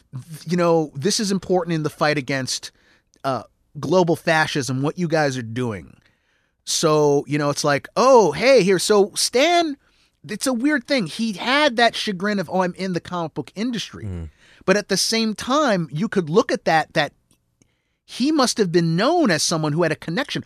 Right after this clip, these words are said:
Speaker 1: How did that colonel come up to him and say, "Oh, you used to do comics. Uh, we're not gonna send you to be, <laughs> we're not sending you overseas to fight. Stay here. Your talents are, are best suited here." And, uh,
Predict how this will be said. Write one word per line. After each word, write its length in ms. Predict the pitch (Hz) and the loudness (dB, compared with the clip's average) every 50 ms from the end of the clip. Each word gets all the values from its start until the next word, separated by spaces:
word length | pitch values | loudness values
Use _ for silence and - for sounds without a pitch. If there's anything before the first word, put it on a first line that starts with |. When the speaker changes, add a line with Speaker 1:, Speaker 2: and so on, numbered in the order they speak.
| - - _ | -12 -20 _
Speaker 1:
How 220 | - - 226 302 | 0 4 4 6
did 140 | 339 320 254 214 | 6 4 2 2
that 180 | 226 208 - - | 0 0 0 -2
colonel 280 | - 233 233 226 214 | -2 0 0 0 0
come 140 | - - 208 | -2 0 0
up 100 | 254 294 | 0 0
to 80 | - 269 | 0 0
him 60 | 185 | -2
and 100 | 165 156 | -2 0
say, 160 | - 175 165 160 | 0 0 0 2
"Oh, 120 | 190 202 185 | 4 4 4
you 180 | 151 175 240 | 4 2 2
used 180 | 269 262 - - | 2 2 0 0
to 80 | 202 185 | -2 -2
do 120 | 156 151 | -2 -2
comics. 640 | - - - 277 302 262 160 135 - - - - - _ _ _ - - _ _ | -2 -2 -2 0 0 0 -2 -2 -4 -8 -10 -10 -10 _ _ _ -20 -20 _ _
Uh, 100 | - 190 | -2 2
we're 120 | 185 233 269 | 4 6 6
not 140 | 294 285 | 6 6
gonna 140 | - 262 226 | 6 4 4
send 280 | - - 262 262 254 247 | 6 6 6 6 6 6
you 80 | 226 | 4
to 80 | 202 202 | 4 4
be, 240 | 180 190 190 180 165 - - - _ - - - _ | 2 2 0 0 -2 -8 -18 -20 _ -20 -20 -6 _
<laughs> 340 | - - - 302 320 302 277 | -6 -6 -4 -6 -6 2 2
we're 180 | - - 262 254 | 2 2 2 4
not 220 | - 392 392 339 | 8 10 10 10
sending 260 | - - 392 339 320 294 | 8 6 6 6 8 10
you 100 | 302 302 | 10 10
overseas 520 | 294 269 247 233 - - 349 311 269 - | 10 10 8 6 6 6 8 8 6 8
to 100 | - 247 | 6 4
fight. 420 | 208 - - 339 311 254 247 233 175 _ - 170 - - _ _ | 2 6 6 8 8 8 6 4 0 _ -20 -20 -20 -20 _ _
Stay 440 | - - - - - 269 262 254 247 | -2 -2 -2 0 4 6 6 6 6
here. 340 | 196 - 277 294 269 226 214 | 4 4 4 8 10 10 8
Your 240 | 202 190 208 233 | 10 8 6 6
talents 720 | 233 - - 233 240 233 220 180 170 165 - - - - - _ _ _ | 6 4 2 4 6 6 4 4 0 -2 -4 -4 -4 -6 -8 _ _ _
are, 240 | - 165 165 165 156 - _ | 2 4 4 4 2 0 _
are 120 | 156 151 | 0 0
best 300 | 143 131 170 190 196 - - | 0 2 0 0 2 0 0
suited 420 | - 196 180 160 160 156 131 123 - _ _ _ _ _ _ | 0 -2 0 0 -2 -4 -4 -10 -14 _ _ _ _ _ _
here." 640 | - - - - - 330 339 254 151 - - - _ _ _ _ _ _ _ _ _ _ _ _ _ _ _ _ _ _ | -16 -12 -10 -6 0 2 2 2 2 0 -6 -14 _ _ _ _ _ _ _ _ _ _ _ _ _ _ _ _ _ _
And, 380 | 185 185 190 190 190 196 185 180 | 2 4 4 4 4 4 4 4
uh, 380 | 180 180 175 170 170 160 160 | 6 6 6 8 6 6 4